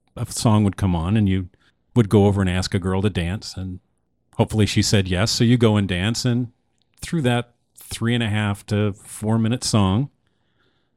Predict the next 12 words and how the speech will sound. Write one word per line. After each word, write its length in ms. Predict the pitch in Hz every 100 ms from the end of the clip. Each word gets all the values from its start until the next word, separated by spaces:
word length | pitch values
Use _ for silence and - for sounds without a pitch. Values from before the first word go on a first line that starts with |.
| -
uh, 320 | 101 95 95
you 120 | 101 98
kinda 200 | 104 101
scoped 380 | - 113 110
each 180 | 120 107
other 280 | 107 101 95
out. 280 | 90 131 -
And 380 | 101 95 95 92
when 80 | 90
the 80 | 95
song 360 | - 101 95
ended, 380 | 98 98 147 156